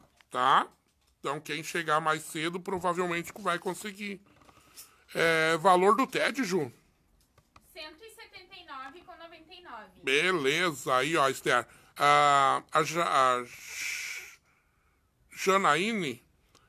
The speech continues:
Speaker 1: é, pode provar as roupas? Sim, gente, pode provar as roupas, tranquilo. Mesmo que você leve por atacado, você pode provar. Porque às vezes você tem uma amiga que é, tem um corpo parecido contigo,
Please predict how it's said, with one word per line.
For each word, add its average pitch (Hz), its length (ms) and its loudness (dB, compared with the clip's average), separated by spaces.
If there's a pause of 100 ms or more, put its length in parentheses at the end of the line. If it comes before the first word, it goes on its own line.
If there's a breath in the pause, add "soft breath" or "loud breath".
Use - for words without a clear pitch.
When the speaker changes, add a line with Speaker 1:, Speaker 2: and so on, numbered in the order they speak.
(120)
Speaker 1:
é, 147 300 -2
pode 185 380 0
provar 175 380 0
as 170 160 0
roupas? 190 380 -4
Sim, 254 400 -4
gente, 151 180 -6
pode 143 440 2
provar 208 360 2
as 226 120 0
roupas, 202 340 0
tranquilo. 202 520 -4 (540 soft breath)
Mesmo 196 580 2
que 262 100 -2
você 233 300 0
leve 180 320 2
por 196 200 0
atacado, 185 720 4
você 175 260 -4
pode 139 340 0
provar. 214 460 0 (460 soft breath)
Porque 165 200 -6
às 160 120 0
vezes 165 240 -2
você 165 260 -8
tem 170 160 -4
uma 170 140 2
amiga 160 320 -2
que 165 100 -4
é, 151 140 0
tem 165 180 -4
um 160 80 -4
corpo 160 240 -2
parecido 156 400 -4
contigo, 202 600 -6